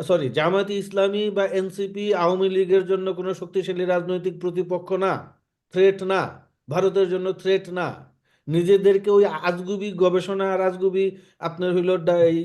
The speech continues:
এ, সার্ভে করে নিজেদের একত্রিশ পার্সেন্ট, বত্রিশ পার্সেন্ট সমর্থন দেখাইলে তো হবে না। আপনি ভোটের মাঠে যান, জনসমর্থন যান। আজকে আপনি দেখেন বিএনপি কত বড় জনসমাবেশ করছে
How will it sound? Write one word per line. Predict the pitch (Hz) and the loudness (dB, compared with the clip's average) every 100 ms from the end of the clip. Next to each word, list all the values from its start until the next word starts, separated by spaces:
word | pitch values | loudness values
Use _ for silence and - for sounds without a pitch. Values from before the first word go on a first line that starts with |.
| 170 | -2
এ, | 170 | -4
সার্ভে | 165 175 175 185 | -2 -2 0 0
করে | 180 180 175 | 0 -4 -4
নিজেদের | 175 175 170 175 | -4 -4 -2 -2
একত্রিশ | 180 180 175 170 - | -4 -6 -10 -10 -4
পার্সেন্ট, | 175 165 175 | -2 -2 -2
বত্রিশ | 170 175 180 170 160 | -2 -4 -4 -8 -4
পার্সেন্ট | 180 170 175 165 - _ | -4 -2 -4 -6 -12 _
সমর্থন | - 170 170 165 175 | -2 0 0 0 0
দেখাইলে | 175 175 170 175 | 0 0 0 -2
তো | 170 | 0
হবে | 165 170 | 2 2
না। | 147 | 0
আপনি | 139 165 | -4 -6
ভোটের | 165 196 202 | -4 -2 0
মাঠে | 196 196 | 0 0
যান, | 156 107 - _ _ _ _ _ _ _ _ | 0 -4 -10 _ _ _ _ _ _ _ _
জনসমর্থন | 147 185 202 208 208 208 214 202 | 0 0 -2 -4 -2 0 0 2
যান। | 180 120 95 87 _ - | 2 0 -2 -16 _ -6
আজকে | 165 - 202 | -6 -2 2
আপনি | 190 190 196 | 2 2 0
দেখেন | 196 208 196 | 0 0 2
বিএনপি | 196 196 190 | 2 2 0
কত | 196 196 | -2 0
বড় | 190 190 | 0 0
জনসমাবেশ | 185 180 175 175 175 175 - | 0 -2 -6 -6 -4 -6 -8
করছে | 185 160 151 - | -10 -10 -10 -2